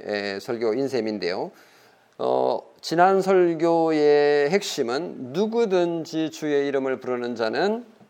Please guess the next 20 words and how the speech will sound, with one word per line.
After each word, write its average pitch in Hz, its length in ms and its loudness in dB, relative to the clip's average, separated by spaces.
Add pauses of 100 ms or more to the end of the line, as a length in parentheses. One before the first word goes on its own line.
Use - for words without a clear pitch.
(380)
구원을 107 340 -2
받을 101 220 -4
거다." - 180 -12 (680)
이거였죠. 107 520 -4 (680)
근데 113 140 -4
오늘 151 200 2
설교는, 147 1000 0 (560)
에, 107 360 -10 (100)
주의 254 480 2
이름이 151 420 2
도대체 107 380 -4
뭐냐? 82 360 -8 (920)
에, 92 320 -4
주의 208 440 4
이름, 156 400 2
하나님. 135 600 0 (540)
그 160 220 2
하나님이 220 440 4
어떤 196 340 4
분이시며 127 920 -2